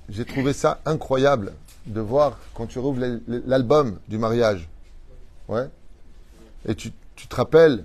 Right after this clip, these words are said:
tu vois ta tronche comme ça en train de l'attendre, comme un pigeon, alors qu'elle avance dans sa robe blanche comme une colombe.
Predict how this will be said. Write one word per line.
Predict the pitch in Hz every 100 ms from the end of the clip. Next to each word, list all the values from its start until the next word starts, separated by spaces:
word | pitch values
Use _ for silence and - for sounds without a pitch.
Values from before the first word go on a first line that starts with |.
| -
tu | -
vois | 104 127
ta | 127
tronche | - 143 135
comme | 117 110
ça | - 139
en |
train | 120 120
de | 113
l'attendre, | 110 139 143 104 92 - - - - - - - - - - - - - - -
comme | 113
un | 120
pigeon, | 107 127 131 156 - - - - - - - -
alors | - 113
qu'elle | 123 117
avance | 117 131 151 107
dans | 113
sa | 113
robe | 117 117
blanche | 135 143 -
comme | 117
une | 113
colombe. | - 127 156 139